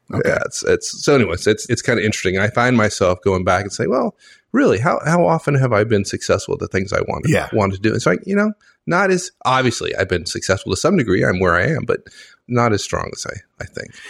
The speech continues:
Speaker 1: Yeah, I, I also think something else. I've noticed something. When,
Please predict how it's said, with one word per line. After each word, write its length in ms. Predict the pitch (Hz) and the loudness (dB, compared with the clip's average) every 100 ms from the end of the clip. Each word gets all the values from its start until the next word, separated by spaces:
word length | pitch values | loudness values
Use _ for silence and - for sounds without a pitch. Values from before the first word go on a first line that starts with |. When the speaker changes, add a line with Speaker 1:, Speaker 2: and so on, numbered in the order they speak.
| - | 0
Speaker 1:
Yeah, 140 | 170 - | 0 2
I, 240 | - - - | 0 -2 -2
I 120 | - | 0
also 280 | 254 - 349 | 0 0 -2
think 240 | - 147 | -2 -2
something 340 | - 151 135 135 | 0 0 2 2
else. 260 | 156 - | 0 -4
I've 300 | 139 135 180 | -6 -2 0
noticed 340 | 180 156 160 - | 2 2 0 -2
something. 400 | 98 - 85 98 | -6 -6 -6 0
When, 200 | 113 | 0